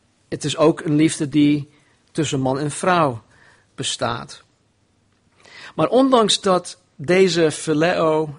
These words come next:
en storge dieper gaan dan eros, wanneer de een de ander een onrecht aandoet, kan de relatie tussen partijen die deze liefde met elkaar delen nog steeds stuk gaan. Hè, dus familieliefde,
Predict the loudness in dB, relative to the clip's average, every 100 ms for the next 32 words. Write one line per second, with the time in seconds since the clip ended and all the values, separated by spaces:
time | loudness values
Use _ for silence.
0 | _ -4 0 0 0 -2 0 -4 -4 -4
1 | -2 -2 -2 -2 -2 -2 -6 -4 -2 -2
2 | -4 -8 -12 -16 _ _ _ _ _ -20
3 | -20 -20 -20 -2 2 4 6 4 0 -2
4 | -2 -2 0 0 0 0 0 2 0 0
5 | -2 -4 -2 -4 -4 -4 -2 -2 -2 -4
6 | -8 -16 _ _ _ _ _ -2 0 0
7 | 0 2 2 0 -4 -6 -6 -6 -6 -8
8 | -6 -4 -2 -2 2 2 2 0 -2 -4
9 | -6 -6 -4 -4 -2 0 0 -2 -6 -16
10 | -20 -10 -6 -4 -2 -2 -2 -6 -10 -12
11 | -14 -16 -20 _ _ _ _ _ _ _
12 | _ _ _ _ _ -2 2 2 0 -10
13 | -2 2 4 4 4 2 2 0 0 -4
14 | -4